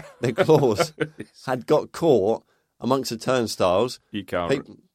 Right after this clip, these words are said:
Speaker 2: you can't make this up.
Speaker 1: You know,
Speaker 2: You really
Speaker 1: four thousand two hundred
Speaker 2: can't.
Speaker 1: people are, are outside Portman Road <laughs> waiting to get in. They had to be rescued by a guy dressed as a lobster.
Speaker 2: <laughs>
Speaker 1: And the only reason being is that he didn't get the memo. He just thought it was any sort of kind of, sort of sea shellfish or whatever.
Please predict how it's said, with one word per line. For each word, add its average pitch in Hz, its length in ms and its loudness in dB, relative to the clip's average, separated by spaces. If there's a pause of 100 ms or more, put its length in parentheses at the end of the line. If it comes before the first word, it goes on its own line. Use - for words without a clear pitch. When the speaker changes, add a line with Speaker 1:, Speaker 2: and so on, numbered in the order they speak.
(240)
Speaker 2:
you 196 80 -8
can't 151 260 4
make 127 200 4
this 110 200 -4
up. 104 200 4
Speaker 1:
You 131 60 -2
know, 123 60 4
Speaker 2:
You 131 80 0
really 135 120 2
Speaker 1:
four 175 120 6
thousand 147 360 2
two 147 120 -2
hundred 127 240 -2
Speaker 2:
can't. 131 100 -2
Speaker 1:
people 110 160 -4
are, 110 100 0
are 110 260 -2
outside 107 280 -2
Portman 110 360 0
Road 107 340 2 (140)
<laughs> - 120 -20
waiting 120 260 0
to 113 40 -4
get 107 180 -2
in. 104 280 0 (380)
They 120 160 2
had 151 220 -2
to - 60 -18
be 143 100 -2
rescued 127 680 -4 (400)
by 117 180 0
a 113 40 -2
guy 131 340 2
dressed 120 340 -4
as 120 140 -6
a 123 80 -2
lobster. 147 600 0
Speaker 2:
<laughs> - 120 0 (640)
Speaker 1:
And 135 100 0
the 156 80 6
only 180 180 8
reason 156 380 6
being 151 180 6
is 123 100 0
that 120 120 0
he 139 100 0
didn't 143 200 -2
get 113 140 -2
the 135 60 -2
memo. 120 480 4 (380)
He 135 120 2
just 143 200 -2
thought 143 100 6
it - 40 0
was 127 100 2
any 151 180 4
sort 131 240 0
of 110 60 -4
kind 131 300 0
of, 117 140 0 (280)
sort 127 260 -2
of - 400 -8
sea 139 460 2
shellfish 135 580 4
or 107 60 2
whatever. 98 280 2